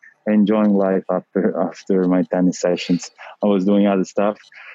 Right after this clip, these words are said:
So I think I got inspiration from, from everything that I, that I've done. You know, other sports. I, I follow N B A, I like LeBron James. O-, of course, my family was really important.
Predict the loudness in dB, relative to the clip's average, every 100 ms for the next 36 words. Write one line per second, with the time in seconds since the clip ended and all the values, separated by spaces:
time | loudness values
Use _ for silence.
0 | -20 -8 -2 0 2 0 -2 -4 -4 -2
1 | 0 0 -2 -4 -2 0 0 -2 -6 -4
2 | -2 0 0 2 0 -2 -4 0 0 0
3 | 0 0 -2 -2 -2 -2 -2 -4 -6 -4
4 | -2 -2 -4 -4 -4 -4 -2 -2 -2 -4
5 | -6 -2 0 0 -2 -4 -2 -2 -4 -4
6 | -2 -2 -2 -2 0 0 0 -2 -4 -6
7 | -4 -2 -2 -4 -6 -8 -14 _ -20 -20
8 | -20 -12 -8 -6 -6 -6 -2 0 0 0
9 | -2 -2 0 0 2 0 -2 0 2 2
10 | 0 0 0 0 -2